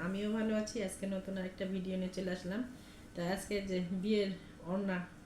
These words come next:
দেখে কি মনে হচ্ছে কারো বিয়ে? না, আজকে আমার বিয়ে।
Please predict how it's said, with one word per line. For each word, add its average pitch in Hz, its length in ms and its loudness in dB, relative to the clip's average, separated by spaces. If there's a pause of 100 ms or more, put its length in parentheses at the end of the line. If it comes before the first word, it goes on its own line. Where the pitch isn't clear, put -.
(120)
দেখে 202 260 0
কি 220 120 0
মনে 202 220 2
হচ্ছে 185 220 -2
কারো 185 280 0
বিয়ে? 214 240 4 (560)
না, 170 120 0 (200)
আজকে 185 380 0
আমার 185 280 2
বিয়ে। 160 240 -2